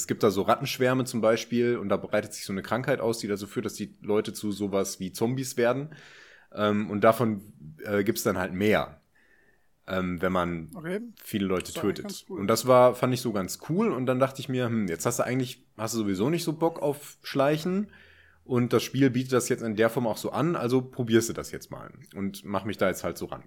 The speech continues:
Speaker 1: Kann man
Speaker 2: Ja.
Speaker 1: jetzt halt nur, also man merkt schon ein bisschen, jetzt schon in der zweiten Mission, weil ich in der ersten dann halt auch wirklich <laughs> da durchgeschnetzelt habe, wie, äh, als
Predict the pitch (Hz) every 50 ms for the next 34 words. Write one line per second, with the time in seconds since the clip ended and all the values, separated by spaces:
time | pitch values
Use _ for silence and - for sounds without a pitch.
0 | _ _ _ - 113 113 123 123 117 113 - - 123 104 98 - - - _ _
1 | - 107 113 120 101 - - - _ _ 101 98 107 107 110 110 110 110 117 117
2 | 120 147 - - - 165 156 156 147 147 151 156 - - 185 180 165 127 - -
3 | 135 123 117 113 113 101 - 127 127 117 113 104 - 131 139 151 143 117 110 107
4 | - - - - _ _ _ _ - - - - 107 101 104 85 104 113 - -
5 | 117 104 98 101 107 107 95 98 98 117 113 - 113 - - - - _ _ _
6 | - - - - - - 101 113 147 160 156 233 - - - 135 131 - 135 113
7 | 120 123 123 131 123 117 110 113 120 120 123 123 120 - - 113 110 110 107 107
8 | 107 - - - - - - 107 - - -